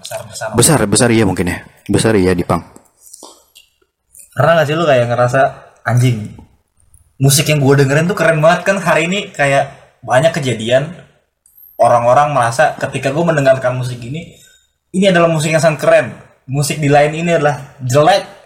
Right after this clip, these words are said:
Speaker 1: Karena hari ini sedang banyak tuh fenomena seperti itu.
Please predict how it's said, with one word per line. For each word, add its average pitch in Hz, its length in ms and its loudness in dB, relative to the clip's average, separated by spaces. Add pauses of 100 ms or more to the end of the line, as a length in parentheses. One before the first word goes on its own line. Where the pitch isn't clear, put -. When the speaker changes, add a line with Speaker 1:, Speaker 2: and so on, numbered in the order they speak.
(800)
Speaker 1:
Karena 156 240 -2
hari 190 160 2
ini 226 140 -2 (280)
sedang 151 360 -2
banyak 175 280 0
tuh - 200 -10 (680)
fenomena 135 380 0
seperti 127 340 -2
itu. 117 160 -4